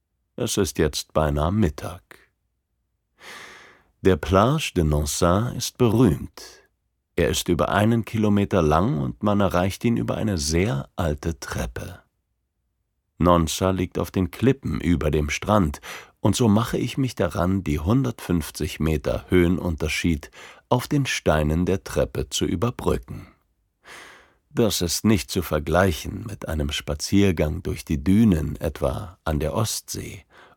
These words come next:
wo man das Meer nur hören und riechen, nicht aber sehen kann, bis man endlich den letzten bewachsenen Sandhügel überquert hat.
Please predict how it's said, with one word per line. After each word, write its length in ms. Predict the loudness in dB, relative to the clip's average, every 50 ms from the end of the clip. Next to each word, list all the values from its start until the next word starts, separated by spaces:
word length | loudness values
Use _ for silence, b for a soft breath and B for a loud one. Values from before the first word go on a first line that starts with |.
| B 0
wo 140 | 2 4
man 180 | 4 6 6 4
das 220 | 4 2 0 2
Meer 260 | 2 2 4 4 4 4
nur 300 | 4 2 0 0 0 4
hören 440 | 6 8 8 6 6 4 0 -2
und 220 | -2 -4 -4 -2 0
riechen, 460 | 2 2 2 0 0 0 0 0 0 B B B B B _
nicht 360 | 4 4 4 2 0 -2 -2
aber 240 | -2 0 0 0 0
sehen 480 | 0 2 4 4 4 4 4 2 0 -2
kann, 340 | 0 0 2 2 2 0 B B B B _ _ _
bis 300 | 4 4 4 2 0 0
man 240 | 0 0 0 0 -2
endlich 520 | 0 0 0 0 0 -2 -4 -4 -4 -4
den 180 | -2 -2 0 2
letzten 540 | 2 2 0 0 -4 -8 -10 -6 -6 -4 -4
bewachsenen 680 | -4 -4 -2 -2 -2 -2 -4 -4 -2 0 0 2 0
Sandhügel 800 | 0 0 0 0 0 -2 -2 -2 -2 -2 -2 -2 -2 -2 -4 -6 -2 _
überquert 800 | 0 0 0 -2 -6 -8 -12 -4 -4 -2 -2 -2 -6 -10 -12 -14
hat. 360 | -14 -14 -16 _ -20 -20